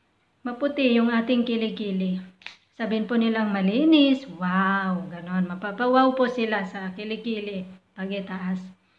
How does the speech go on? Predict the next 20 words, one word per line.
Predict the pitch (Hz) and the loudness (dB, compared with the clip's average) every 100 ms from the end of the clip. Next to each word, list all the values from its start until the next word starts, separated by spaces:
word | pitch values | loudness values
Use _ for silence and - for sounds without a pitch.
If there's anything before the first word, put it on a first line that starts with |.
| _ _ _ _ - | _ _ _ _ -4
Siguro | 311 392 403 | 2 4 6
yung | 381 359 | 6 6
iba, | 311 247 226 | 6 6 4
ginagamit | 208 247 247 247 269 277 233 | 6 6 6 8 10 8 6
din | 269 262 262 | 8 8 6
ito | 262 | 4
sa | 262 247 240 | 4 0 2
singit. | 302 311 269 240 240 - - _ _ _ _ _ | 4 8 8 8 4 -2 -20 _ _ _ _ _
Hindi | - 262 277 | 0 2 2
ko | 277 | 2
pa | 285 269 | 2 2
kasi | 262 254 | 2 2
na-try. | 240 233 220 190 185 180 _ _ _ _ _ - | 0 -2 -2 -2 -2 -4 _ _ _ _ _ -6
Sa | |
kilikili | 254 269 269 262 269 262 262 269 | 0 4 4 4 2 4 6 6
lang | 262 254 254 | 6 6 2
po | 247 | -2
talaga | 254 233 220 214 202 | 0 0 0 -2 -4
ako | 214 208 | -6 -6
nagpapahid. | 208 190 208 190 190 185 190 | -6 -6 -8 -6 -6 -6 -8